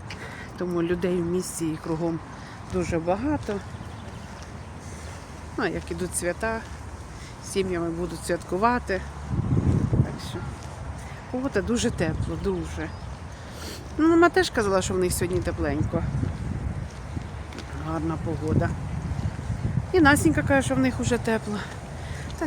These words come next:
я дивлюся, ось, дивіться, яка трава. Справжня весна вже. Ну, рі-, рідко, звісно, буває, що погана погода.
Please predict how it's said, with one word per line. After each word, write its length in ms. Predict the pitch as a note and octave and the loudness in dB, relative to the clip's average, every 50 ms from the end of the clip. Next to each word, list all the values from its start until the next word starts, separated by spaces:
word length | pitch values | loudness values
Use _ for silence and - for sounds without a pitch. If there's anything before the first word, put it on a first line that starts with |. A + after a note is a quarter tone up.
| - - - | -4 0 0
я 80 | G#3 G#3 | 2 2
дивлюся, 360 | G3+ A3+ G3+ G#3 - - G3 | 4 4 2 2 2 2 0
ось, 100 | F#3+ - | 0 0
дивіться, 340 | F#3+ F3+ G3 G3+ - - F3 | 0 0 0 -2 -2 -2 -4
яка 140 | D#3+ E3+ | -2 -2
трава. 300 | E3 F3 F3 E3+ D#3+ E3 E3 - - - - - - - - - - - - - - - - - - - - - - - - - - - - - - - - - | -2 -2 -2 -2 -2 -4 -6 -8 -10 -10 -10 -10 -10 -10 -10 -10 -12 -12 -12 -12 -12 -12 -12 -10 -10 -10 -10 -10 -10 -10 -10 -10 -10 -10 -10 -10 -10 -10 -10 -10
Справжня 460 | - - C#4+ D4+ D4+ C4+ - C4 B3 | -2 2 2 2 2 2 0 -2 -2
весна 440 | A3+ A3+ A3 - - B3+ B3 B3 A#3+ | -2 -2 -2 -2 -2 0 0 0 -2
вже. 140 | A3 - G3 G3 F#3+ - - - - - - - - - - - - - - - - - - - - - - - - - - - - - - - - - - - - - - - - - - - - - - - - - - - - - - - - - - - - - - | -4 -4 -6 -6 -6 -8 -6 -6 -6 -6 -6 -6 -6 -6 -6 -6 -6 -6 -6 -8 -10 -10 -10 -10 -10 -10 -10 -10 -10 -10 -10 -10 -10 -10 -10 -8 -8 -8 -8 -10 -10 -10 -10 -10 -10 -12 -12 -12 -12 -12 -12 -10 -10 -10 -8 -8 -10 -10 -10 -12 -10 -10 -10 -10 -10 -4 0
Ну, 200 | G4 F#4+ F#4+ E4 - C#4 C4 B3 A#3+ C4 C#4+ - - - - - - - - C3 - - - - - - - - - A3+ A3 C4 | 4 4 4 4 4 2 0 0 0 0 -2 -2 -2 -6 -6 -8 -8 -8 -8 -8 -8 -10 -10 -10 -10 -10 -10 -10 -8 -6 -4 2
рі-, 360 | D4 G4 B4 B4+ A4+ - B3 | 6 8 10 10 10 8 8
рідко, 360 | C4+ F4+ G#4 - - - B3+ | 10 10 8 6 4 2 2
звісно, 460 | A3 F#3 G3+ G3+ - - G3 F#3 F3 | 2 2 0 -2 0 0 2 2 2
буває, 500 | E3+ E3 F#3 F3+ F#3 F#3 F3 E3+ F3 E3+ | 2 2 0 4 4 6 6 6 4 4
що 160 | D#3+ - F3 - | 2 0 -4 -2
погана 360 | - E3+ F3+ F3+ E3 E3 D#3+ | -2 0 2 2 2 2 2
погода. 420 | D#3 F3 E3+ E3+ E3+ D#3+ D#3+ E3+ | 0 -2 -2 -2 -2 0 0 0